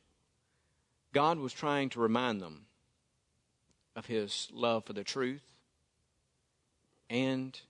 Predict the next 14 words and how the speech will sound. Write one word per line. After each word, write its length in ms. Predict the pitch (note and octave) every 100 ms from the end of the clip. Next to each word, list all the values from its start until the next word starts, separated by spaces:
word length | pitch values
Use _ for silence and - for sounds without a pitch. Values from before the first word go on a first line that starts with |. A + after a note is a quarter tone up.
| _
his 180 | A#2+ A2
love 300 | A2+ A2+ -
for 80 |
genuineness. 760 | G#2+ G#2+ F2+ D#2+ D#2+ - - - _ _ _ _ _ _ _ _ _ _ _ _ _ _ -
It 160 | D#3+
says 340 | - D#3 D3+ C#3+
here, 380 | C#3+ C3 B2 A#2+ _ - _ _ _ _ _ _ _ _ _ _ _ - -
"So 240 | - C#3+
great 340 | B2+ A#2+ D3+ D3+
fear 260 | D#3 C3
came 280 | A2+ B2 A#2+
upon 280 | A2 A2+ A2
all 260 | A2+ A#2+ A#2+
those 480 | A2 A2+ G#2+ -